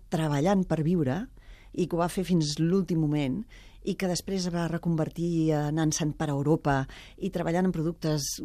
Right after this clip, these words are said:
que potser no estaven a l'alçada de la seva categoria, però que els va fer. I a mi em sembla que ella, al final de la seva vida, sentia que havia viscut una vida plenament com ella volia, no? I potser li preguntaria més per la seva vi-, vida privada, que va ser molt dura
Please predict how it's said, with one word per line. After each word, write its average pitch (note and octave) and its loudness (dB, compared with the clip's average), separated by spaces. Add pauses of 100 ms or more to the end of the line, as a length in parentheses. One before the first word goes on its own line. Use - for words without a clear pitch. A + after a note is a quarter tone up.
(200)
que - -2
potser F#3+ -4
no E3+ 2
estaven D#3+ -2
a C#3+ 0
l'alçada D#3 0
de C#3+ 0
la C#3+ -2
seva D#3 0
categoria, D#3+ 4
però D#3 2
que D3+ 0
els D3 2
va D#3 4
fer. F#3 0 (420)
I - 0
a G3+ 4
mi A#3+ 6
em C#4 0
sembla B3 2
que G3+ 0
ella, A#3 4 (360)
al F3+ 0
final F3+ 0
de B3+ 2
la A#3+ 0
seva F#3+ -4
vida, F#3 -2 (300)
sentia E3 0
que G3 -4
havia E3+ 0
viscut F#3 -4
una E3+ 2
vida D3+ 0 (140)
plenament E3+ 2
com F3 -2
ella C#3 0
volia, B2+ -4
no? C#3+ -6 (640)
I F3+ 2
potser F3+ 0
li C4 4
preguntaria A#3+ 0
més G#3 -2
per G#3+ -4
la F#3 0
seva F3 0
vi-, D#3+ 0
vida F3 0
privada, D#3+ 2 (480)
que E3 -2
va D#3 2
ser D3 0
molt F3+ 2
dura D#3+ 0